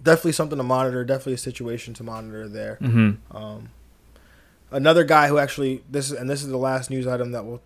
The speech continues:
Speaker 1: we'll talk about 'cause we really wanna get into this mock draft, but Miles Sanders also suffered a lower leg injury.
Speaker 2: Mm.
Speaker 1: Uh, the Eagles are being very,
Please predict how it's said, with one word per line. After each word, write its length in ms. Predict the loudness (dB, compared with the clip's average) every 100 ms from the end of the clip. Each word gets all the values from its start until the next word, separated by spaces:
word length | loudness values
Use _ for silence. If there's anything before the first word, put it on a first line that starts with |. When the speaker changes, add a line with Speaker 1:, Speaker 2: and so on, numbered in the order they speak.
| -10
Speaker 1:
we'll 100 | -4
talk 220 | -2 -2
about 220 | -2 -4
'cause 120 | -6
we 80 | -4
really 200 | 0 2
wanna 200 | 2 2
get 140 | -2
into 140 | -4 -6
this 140 | -6
mock 200 | -6 -6
draft, 320 | -2 -2 -2 _ -20 _ -6
but 140 | 2
Miles 280 | 8 8 6
Sanders 460 | 2 -2 -6 -16 -20 _ _ _ _ _ _
also 400 | 4 6 6 0
suffered 440 | 0 0 -2 -4 -8
a 80 | -4
lower 260 | 0 2 0
leg 240 | -2 -6
injury. 500 | -10 -12 -12 -12 -10 2
Speaker 2:
Mm. 300 | 4 6 4
Speaker 1:
Uh, 180 | -2 -6
the 120 | -8 -2
Eagles 300 | 0 0 0
are 60 | -2
being 380 | -2 -2 -2 -4
very, 640 | 2 4 4 2 -2 -6